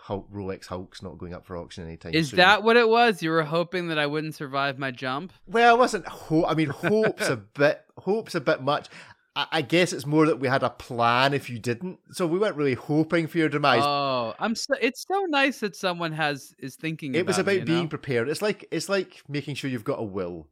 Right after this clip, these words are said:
Speaker 1: We, myself and David were just taking care of your living will, which was what to do with all your watches, should it all go horribly wrong. Now, you had this event with Formex. How did it go?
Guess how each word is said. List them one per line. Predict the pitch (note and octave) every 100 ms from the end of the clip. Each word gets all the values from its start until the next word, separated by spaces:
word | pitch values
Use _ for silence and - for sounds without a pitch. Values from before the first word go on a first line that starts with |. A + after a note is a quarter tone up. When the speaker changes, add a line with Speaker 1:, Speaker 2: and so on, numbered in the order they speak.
| _
Speaker 1:
We, | A#2+ D3+ D#3 F#2
myself | A2+ D3 C#3 F3+ F3
and | C#3+
David | C#3+ C#3+ C#3
were | B2+
just | C3 -
taking | C#3 B2+ B2+
care | A#2 A#2+
of | A#2
your | A2 G#2
living | G#2+ A2 G#2+
will, | F#2+ F#2+ F#2+ F#2+ _
which | A2+ -
was | G2+ F2+
what | G2+
to | -
do | G#2+
with | F2
all | F#2+
your | F2+ E2+
watches, | E2+ F2 - F#2 - _ - _
should | - A2
it | G#2+
all | G#2+
go | G2+
horribly | F#2+ G2 F#2 F#2
wrong. | E2 F2 E2 _
Now, | B2 A2+ A#2 G#2+ G#2 _ _ -
you | B2 B2
had | A2+ C3 C#3
this | D3 D3
event | C3 C#3 C#3
with | C3
Formex. | - C#3+ D#3 E3 E3+ - -
How | - -
did | C3+ C#3+ C3+
it | G#2
go? | D#3+ A3+ -